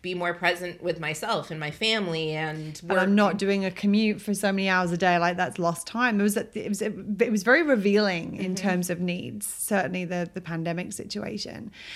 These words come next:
Speaker 2: And I think what's, what's really interesting is that, um, is that when you're doing work where you are, like, the, if you're doing a job which is in, in and of itself meeting multiple needs, like what we do,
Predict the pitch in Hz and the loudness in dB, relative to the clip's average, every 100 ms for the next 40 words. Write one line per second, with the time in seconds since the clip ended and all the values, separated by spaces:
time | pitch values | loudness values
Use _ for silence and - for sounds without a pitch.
0 | - - 226 226 262 247 214 226 220 208 | -10 0 2 6 4 4 0 -2 -2 -2
1 | 208 214 208 202 202 233 220 220 208 190 | 2 4 4 2 0 0 0 0 -2 -2
2 | 180 180 185 180 - - _ - 190 185 | -2 0 -2 -2 -16 -20 _ 0 4 4
3 | 185 180 - _ _ _ _ 226 208 202 | 2 -4 -10 _ _ _ _ 0 2 2
4 | 196 202 202 208 208 208 202 202 202 - | 2 2 2 4 4 2 2 0 -4 -6
5 | 196 202 190 180 202 214 208 190 185 180 | 0 2 2 2 2 4 2 0 2 2
6 | 185 - 190 180 185 175 180 180 175 175 | 0 -2 0 2 2 0 0 2 4 4
7 | 175 185 190 - _ 208 180 196 190 - | 2 0 -6 -6 _ -6 0 2 2 0
8 | - _ _ _ _ 240 190 233 190 180 | -6 _ _ _ _ -4 0 2 0 0
9 | 214 226 233 208 190 175 220 190 175 170 | 2 2 2 2 0 2 2 4 2 0
10 | - _ _ _ - 196 202 - - 240 | -8 _ _ _ 0 2 4 0 2 4
11 | 214 214 202 202 226 220 202 196 190 - | 6 6 4 2 4 4 6 2 0 -2
12 | - 233 214 139 175 - 185 202 196 196 | -2 4 4 4 -2 -4 0 0 0 -4
13 | 180 175 180 175 190 180 175 180 170 180 | -2 0 -2 -2 -6 -4 -2 -2 -2 -4
14 | 190 226 220 202 208 196 175 175 175 185 | 0 0 0 0 2 2 0 0 2 2
15 | 277 330 | 0 -2